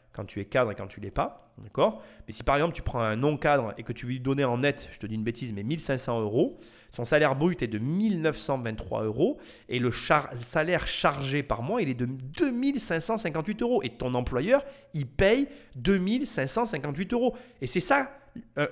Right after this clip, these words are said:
le premier problème de la France, c'est cette culture du, du mystère, cette culture, euh, de l'occulte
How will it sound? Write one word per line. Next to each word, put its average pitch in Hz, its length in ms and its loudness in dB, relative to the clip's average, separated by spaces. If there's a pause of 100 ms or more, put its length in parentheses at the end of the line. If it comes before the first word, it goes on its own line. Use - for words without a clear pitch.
(120)
le 139 140 -2
premier 190 320 2
problème 151 300 4
de 127 60 0
la 127 100 2
France, 196 320 -4 (160)
c'est - 120 -6
cette 156 300 0
culture 202 560 2
du, 131 420 -2 (300)
du 123 200 -4
mystère, 160 580 2 (180)
cette 123 300 -6
culture, 180 640 0 (320)
euh, 107 500 0 (880)
de 131 100 2
l'occulte 156 560 2